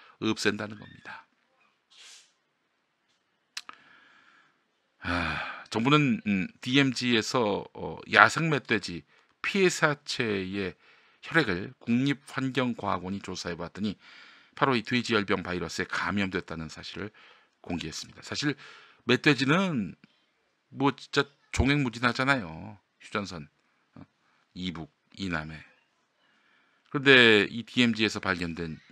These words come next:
야생 멧돼지 사체에서, 사체에서 돼지 열병 바이러스가 발견됐다는 거예요. 북한에서 내려온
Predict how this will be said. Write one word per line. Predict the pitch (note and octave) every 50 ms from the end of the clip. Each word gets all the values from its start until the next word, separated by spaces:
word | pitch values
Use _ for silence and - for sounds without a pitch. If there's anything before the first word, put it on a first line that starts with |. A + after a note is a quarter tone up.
| - F2
야생 | F#2+ F#2 F#2 - - G2+ F2+ F2 E2 - _ _ _ _ -
멧돼지 | G2+ G2 - - F2+ E2 - E2
사체에서, | - - - A#2 - - - G#2+ F#2 F2 - - - - _ _ _ _ _ _ _ _
사체에서 | - - - - - - F#2+ F2+ - - - - _ _ _ - - - - - - - - - - - - - - _ _ _ _ _
돼지 | - - A#2 A#2+ B2 A#2 - - C3 B2+ A#2+ A#2 - - _ - - _ _ _ _ -
열병 | G#2 G#2+ G#2 G2 G#2+ G2
바이러스가 | - F2 F2 E2 D#2 E2 - - - - D#2 D#2 D#2 D#2+ D#2+ -
발견됐다는 | - - F#2 E2 E2+ D#2+ E2 D#2+ - - D#2+ D#2+ E2 D#2
거예요. | - - A2+ A#2+ - - - _ _ _ - - _ _ _ _ _ _ _ _ _ _ _ _ _ _ _ _ _ _ _ _ _ _ _ _ _ _ _ _ _ _ _ _ _ _ _ _ _ _ _ _ - - - - - _ -
북한에서 | - - - - B2 A#2+ A2+ - A#2+
내려온 | G#2+ G2+ F#2+ F#2+ G2 G2 G2 F#2 E2+